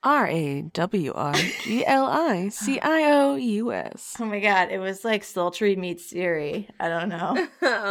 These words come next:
Speaker 1: was my, uh, professional voice again.
Speaker 2: Yeah, yeah, yeah.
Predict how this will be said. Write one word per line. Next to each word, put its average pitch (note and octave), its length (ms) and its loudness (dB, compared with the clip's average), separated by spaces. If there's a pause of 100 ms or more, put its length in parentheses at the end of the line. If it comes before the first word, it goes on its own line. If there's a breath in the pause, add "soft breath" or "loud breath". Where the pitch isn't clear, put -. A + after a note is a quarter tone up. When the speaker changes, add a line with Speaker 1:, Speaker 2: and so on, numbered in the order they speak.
Speaker 1:
was A#3+ 120 -4
my, G#3 320 -2
uh, D3+ 640 -2
professional F#3+ 640 -8
voice C3+ 240 -8
again. A3+ 520 -14
Speaker 2:
Yeah, C#4+ 180 0
yeah, E4+ 180 -4
yeah. A#3 320 -8